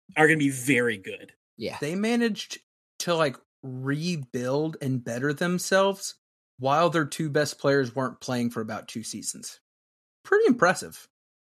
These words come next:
Speaker 3: Almost, I'm not gonna, I don't know if I could go as far to say under the radar, but, like, they just kept making moves that were like, "Oh, that makes sense." Like, "Oh, yeah, that makes sense." But all the while, the, the team they're putting out there has been kind of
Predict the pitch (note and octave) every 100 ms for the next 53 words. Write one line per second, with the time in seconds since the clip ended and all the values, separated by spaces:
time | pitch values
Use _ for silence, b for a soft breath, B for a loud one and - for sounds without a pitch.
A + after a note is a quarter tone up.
0 | _ _ _ _ _ E3 A#3+ D4+ D4+ C#4+
1 | - A#3 D#4 D4+ C4 A#3+ C#4 A#3+ A#3 -
2 | D3+ F#3 - F3+ D#3 C#3+ - E3+ G3+ F#3
3 | C#3 D3+ G#3 B3 B3+ - _ _ _ _
4 | D3+ C#3+ C3 - A#2+ C#3+ F#3+ - C#4 C4
5 | - A#3 A3 A3 A3 F3+ C#3+ D3 F#3 E3
6 | D3+ D#3+ C3+ - G4+ C#3 D3+ B3+ D3+ -
7 | A#2 C#3 F#3 - - _ _ _ _ _
8 | - D#3+ - G#4 F4 G#4 D3 C#3 B3+ G#3+
9 | - G3 - F#3 F3+ G3+ C#3 C#3+ E3 C#3
10 | B2+ - C3+ - E3+ E3 C#3+ - C#3 A#2+
11 | B2+ D3 B2+ A#2+ B2 B2 A#2+ A#2 C3 A#2+
12 | A2